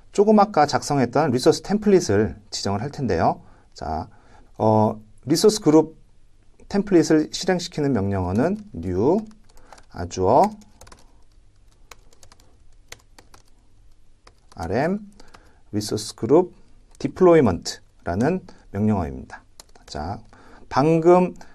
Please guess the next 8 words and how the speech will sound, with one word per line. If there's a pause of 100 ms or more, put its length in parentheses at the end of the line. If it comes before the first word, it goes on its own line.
(140)
어, (200)
만들어놨던
리소스
그룹 (220)
이름을
지정을
하고요. (480)
제이